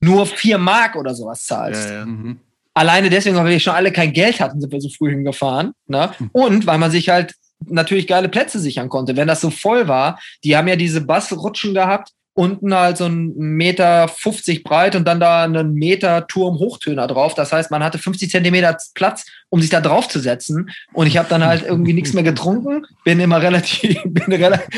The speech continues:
Speaker 1: dreimal, viermal vor aufs Klo gegangen und hab mich halt ab halb neun auf diese Bassrutsche gesetzt, damit man halt irgend-, also weil sonst halt, hab ich da halt auch nichts gesehen, so, ne? Ich musste da halt schon immer präsent irgendwo vorne sein,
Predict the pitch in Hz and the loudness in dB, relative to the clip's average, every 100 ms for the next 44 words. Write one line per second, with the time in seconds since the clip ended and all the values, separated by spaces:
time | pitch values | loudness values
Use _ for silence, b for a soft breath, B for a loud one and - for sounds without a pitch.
0 | 185 170 175 190 180 170 190 185 180 170 | -4 0 2 2 0 0 -2 0 -2 -2
1 | 196 175 151 - 208 240 175 156 165 202 | -2 -2 -4 -6 -4 -2 -2 0 -2 -4
2 | B - 170 165 185 175 175 175 165 180 | B -4 0 2 2 2 2 0 2 0
3 | 185 185 214 214 190 180 175 175 170 208 | 2 0 2 0 0 -4 -2 -2 0 -4
4 | - 175 165 151 139 139 170 - - _ | -4 -6 -4 -6 -4 -4 -6 -8 -14 _
5 | _ _ _ - 170 170 190 180 175 170 | _ _ _ 0 4 4 4 2 2 2
6 | 175 180 175 165 139 151 165 160 156 160 | 2 -2 0 -2 0 -2 -2 -2 -4 -2
7 | 175 165 160 180 175 165 160 175 - 156 | -2 -2 -4 -4 -4 -4 -2 -4 -2 -2
8 | 165 233 127 120 117 127 156 175 - 151 | 0 -2 -4 -8 -10 -8 -8 -10 -4 -4
9 | 156 165 151 160 170 170 170 165 165 151 | -2 0 2 2 0 0 -2 0 -2 0
10 | 170 196 185 180 170 - 196 202 131 123 | 0 0 -2 0 -2 -2 -2 0 -4 -6
11 | 117 170 | -6 -8